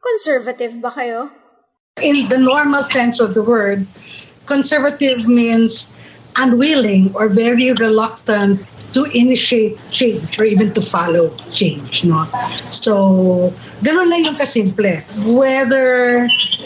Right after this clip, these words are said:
Speaker 2: that's economic, political, or, or sexual change for that matter. With sexuality, I'm I love learning. I like to say I read everything from the sacred to the profane.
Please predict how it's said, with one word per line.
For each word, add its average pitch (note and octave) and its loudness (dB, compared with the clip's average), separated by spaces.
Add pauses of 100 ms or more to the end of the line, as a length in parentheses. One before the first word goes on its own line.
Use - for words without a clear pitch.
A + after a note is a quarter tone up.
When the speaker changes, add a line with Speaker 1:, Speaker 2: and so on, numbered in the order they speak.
(160)
Speaker 2:
that's B3 -2
economic, A#3 0
political, G#3+ 0
or, F3+ -4
or A3+ 0
sexual F3+ -2 (360)
change F3 -2
for E3 -2
that D3 -8
matter. - -10 (640)
With A#3+ 0
sexuality, B3+ -2 (560)
I'm A3 -2 (600)
I B3 0
love B3 -2
learning. G#3 -6
I G#3+ -6
like A3+ -2
to - -14
say A3 -2
I G3+ -4
read G#3+ -4 (400)
everything A3+ 0
from G3+ 0
the G3 -2
sacred F#3+ -2
to F#3+ -4
the E3+ -4
profane. F#3+ 0